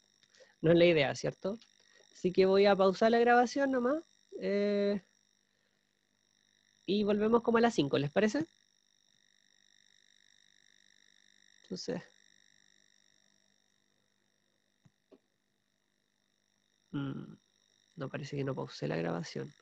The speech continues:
¿La grabación? Entonces íbamos a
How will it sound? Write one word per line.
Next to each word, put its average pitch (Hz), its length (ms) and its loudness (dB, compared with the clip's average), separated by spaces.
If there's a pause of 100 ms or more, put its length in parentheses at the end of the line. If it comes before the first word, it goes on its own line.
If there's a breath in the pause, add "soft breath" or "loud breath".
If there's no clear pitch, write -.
(1200)
¿La 165 120 4
grabación? 170 540 2 (4000)
Entonces 196 520 -2
íbamos 202 560 0
a 196 320 4